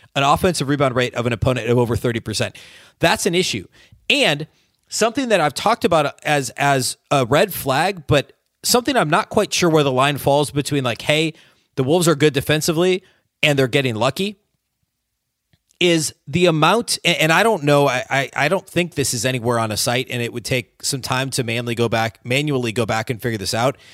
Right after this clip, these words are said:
But the last handful of games, the Wolves have struggled on the defensive glass,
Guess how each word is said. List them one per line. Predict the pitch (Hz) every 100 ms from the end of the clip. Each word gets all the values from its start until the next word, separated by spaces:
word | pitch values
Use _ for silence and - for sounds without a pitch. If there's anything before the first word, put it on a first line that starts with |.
| - - - _ _
But | 180
the | 180
last | 165 175 220 -
handful | - 180 190 - 156
of | 135
games, | 110 101
the | 135
Wolves | 151 143
have | 143
struggled | - 160 180 202
on | 196
the | 175
defensive | 156 156 - 135
glass, | 117 104 104